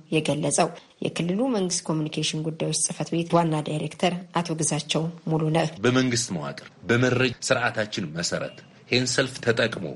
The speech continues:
Speaker 2: ህዝቡ ላይ የበለጠ ጉዳት ብሔር ከብሔር ለማጋጨት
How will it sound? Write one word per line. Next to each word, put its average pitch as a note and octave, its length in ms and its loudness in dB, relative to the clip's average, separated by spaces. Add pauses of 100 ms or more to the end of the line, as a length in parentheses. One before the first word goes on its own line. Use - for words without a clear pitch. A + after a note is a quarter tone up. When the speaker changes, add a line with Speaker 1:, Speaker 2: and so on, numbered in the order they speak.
(400)
Speaker 2:
ህዝቡ B2 340 2
ላይ C#3 220 4
የበለጠ A#2 460 0 (100)
ጉዳት F2+ 400 0 (300)
ብሔር B2+ 280 2
ከብሔር A#2+ 380 0
ለማጋጨት G2 640 2